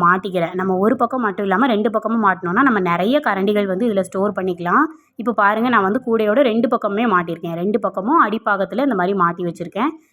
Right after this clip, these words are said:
இப்போ ஃபைனல் லுக் வந்து இப்படி தான் இருக்கும். இதை வந்து நம்ம எதுல மாட்டலாம் அப்படின்னு சொல்லிட்டு பா-, பார்க்கலாம். இதுல நான் இப்படி வந்துட்டு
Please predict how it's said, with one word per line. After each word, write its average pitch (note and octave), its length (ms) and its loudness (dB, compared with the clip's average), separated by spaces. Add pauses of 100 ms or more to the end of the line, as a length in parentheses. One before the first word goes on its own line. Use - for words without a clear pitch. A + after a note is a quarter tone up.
இப்போ B3 300 -4
ஃபைனல் A3 360 2
லுக் G#3 200 -4
வந்து G#3 100 -2
இப்படி F#3 160 -4
தான் F#3+ 200 0
இருக்கும். A#3 220 -4
இதை G#3+ 200 2
வந்து G#3+ 140 0
நம்ம G#3+ 160 0
எதுல G3 320 -2
மாட்டலாம் F3 340 0
அப்படின்னு F3 260 -6
சொல்லிட்டு E3 280 -14
பா-, D#3+ 280 -6
பார்க்கலாம். F3 400 -2 (300)
இதுல C4 200 -2
நான் G#3+ 200 -2
இப்படி F#3+ 160 -2
வந்துட்டு F#3+ 260 -2